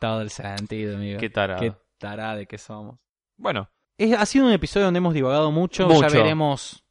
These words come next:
Speaker 1: en
Speaker 2: El título
Speaker 1: los
Speaker 2: va a ser
Speaker 1: auriculares del editor a ver qué es lo que sucede ahí,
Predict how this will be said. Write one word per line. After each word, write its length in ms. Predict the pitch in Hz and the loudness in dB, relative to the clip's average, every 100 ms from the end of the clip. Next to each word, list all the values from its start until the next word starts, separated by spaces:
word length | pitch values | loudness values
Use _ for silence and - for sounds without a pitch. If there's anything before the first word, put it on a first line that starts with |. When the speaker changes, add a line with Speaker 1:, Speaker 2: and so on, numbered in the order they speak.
| _ | _
Speaker 1:
en 540 | 120 120 113 107 107 107 | -8 -6 -6 -6 -10 -10
Speaker 2:
El 160 | 107 104 | -10 -4
título 240 | 127 135 | 0 4
Speaker 1:
los 100 | 117 | 6
Speaker 2:
va 40 | |
a 40 | 113 | 4
ser 120 | 123 | 2
Speaker 1:
auriculares 360 | 123 135 151 143 | 2 2 2 0
del 140 | 117 | 0
editor 480 | 113 113 110 143 135 | -4 -6 -4 0 2
a 60 | |
ver 180 | 117 120 | 0 0
qué 100 | 131 | -4
es 60 | 127 | -2
lo 80 | 127 | -2
que 100 | 120 | -4
sucede 380 | - - 131 120 | -10 -6 -2 0
ahí, 360 | 131 214 240 | 0 0 -2